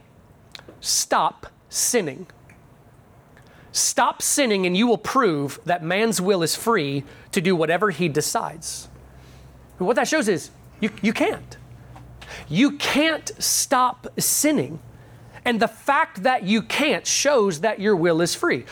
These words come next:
So if I say, "Prove it, stop sinning," there, there could be a, a rare group out there that says, "Okay, I'll do it." Self-righteous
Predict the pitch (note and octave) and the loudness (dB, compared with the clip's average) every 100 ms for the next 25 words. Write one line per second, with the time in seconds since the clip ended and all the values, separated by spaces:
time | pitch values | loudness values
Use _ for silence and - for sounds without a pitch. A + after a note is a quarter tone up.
0 | - - B3+ G#3+ A#3+ C#4 D4+ D4 A#3 - | -12 0 2 4 2 2 2 0 0 0
1 | D4 D4 G3 G#3 - G3 - - C4 G#3+ | 0 2 0 -2 0 0 0 0 2 2
2 | A#3+ F#4 G#3+ C4 - B3 F3+ G3 F3 - | 2 0 2 0 2 0 2 -2 -2 -2
3 | A#3 A3+ G3+ G3 F#3+ D#3+ F#3 F3 E3+ A3+ | 2 4 4 4 2 2 0 0 0 0
4 | G3+ G3 E3+ G3+ D4+ D#3+ A3 G3+ A3+ B2 | 2 0 0 0 2 2 2 2 0 0
5 | - - - - G#3 F#3 F#3 F3+ F#3 F3 | -8 -20 -10 -2 0 2 0 2 0 0
6 | - | -4